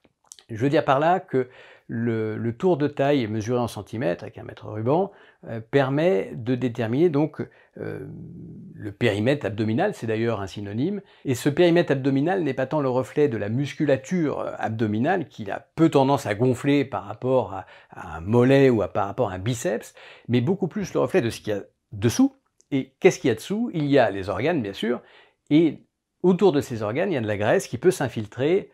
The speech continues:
autour ou dedans, ce qu'on appelle la graisse périviscérale ou intraviscérale, qui est pour le coup un déterminant majeur du diabète de type deux, de l'insulinorésistance, et donc un déterminant majeur de la mortalité. Donc le tour de taille qu'on peut rapporter à,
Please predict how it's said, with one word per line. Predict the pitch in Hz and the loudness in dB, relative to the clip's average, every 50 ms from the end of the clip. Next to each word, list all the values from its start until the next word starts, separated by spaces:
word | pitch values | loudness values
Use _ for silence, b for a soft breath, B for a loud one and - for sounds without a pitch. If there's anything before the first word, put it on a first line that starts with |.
| b b b | b b b
autour | - 127 120 - 175 147 123 | 0 0 2 4 4 4 4
ou | 113 | 4
dedans, | 107 113 107 104 151 196 240 208 | 2 2 2 2 2 0 0 -2
ce | - | -6
qu'on | 123 | -8
appelle | 117 113 123 123 | -8 -6 -6 -6
la | 110 110 | -4 -4
graisse | 110 117 123 120 - 113 101 - | -4 -4 -4 -4 -6 -10 -8 -2
périviscérale | - 135 139 147 147 131 131 113 - - 135 117 123 135 127 113 | 0 2 4 4 4 2 0 -2 -4 -4 -2 0 0 0 0 0
ou | 107 117 - - | -2 -4 -2 0
intraviscérale, | 165 151 147 147 - - 139 110 104 95 - - - 117 147 190 214 b b b b b _ | 0 0 0 0 -2 -4 -4 -4 -4 -8 -12 -8 -4 -2 -2 -2 -2 b b b b b _
qui | - 117 | -6 -6
est | 113 | -2
pour | - 165 190 190 | 6 8 10 10
le | 170 147 | 10 8
coup | 147 - 180 190 202 170 | 4 0 -4 -2 0 0
un | 131 | 0
déterminant | 123 135 117 - 127 123 131 127 117 110 101 | 0 0 -2 -2 -2 -2 0 -2 -2 -2 -2
majeur | 98 101 113 143 151 143 117 123 143 160 196 233 233 - B B B B B B - | -2 2 4 4 4 4 4 2 2 2 2 2 0 -4 B B B B B B -6
du | 117 151 | -4 2
diabète | 151 151 143 143 127 | 4 6 6 6 6
de | 127 117 | 4 2
type | 117 - 113 113 | -2 -4 -2 0
deux, | 151 180 | 2 2
de | 165 | 2
l'insulinorésistance, | 139 120 - 120 131 135 117 107 101 101 95 - - 220 233 196 - - | 0 -4 -6 -8 -8 -6 -6 -8 -8 -10 -10 -6 -6 -6 -6 -6 -6 -8
et | 107 | -6
donc | 107 143 185 185 - b b b b b b | -2 -2 -2 -2 -4 b b b b b b
un | - 113 107 | -6 -2 0
déterminant | 120 113 117 110 110 110 113 107 95 | 0 0 0 0 0 -2 -2 -2 -2
majeur | 98 113 131 131 113 - 190 185 | 2 4 4 4 4 2 0 0
de | 127 | -2
la | 110 101 | -2 -4
mortalité. | 101 110 120 151 165 - - - 143 135 123 117 - 107 | -4 -2 -2 -2 -2 -2 -4 -6 -6 -6 -8 -10 -12 -12
Donc | 110 113 156 208 226 220 - B B B B B | 0 4 4 4 4 2 -4 B B B B B
le | - 117 120 | 0 0 2
tour | 120 220 208 175 | 2 2 2 2
de | 156 147 | 2 0
taille | - - 147 165 - 240 233 | 0 0 0 0 0 0 0
qu'on | - - 131 117 | -2 -2 -2 4
peut | - 190 | 4 6
rapporter | 180 185 175 - 170 - - - 170 160 156 | 6 6 6 4 0 -2 0 0 0 0 0
à, | - - 120 123 | 0 -2 -4 -6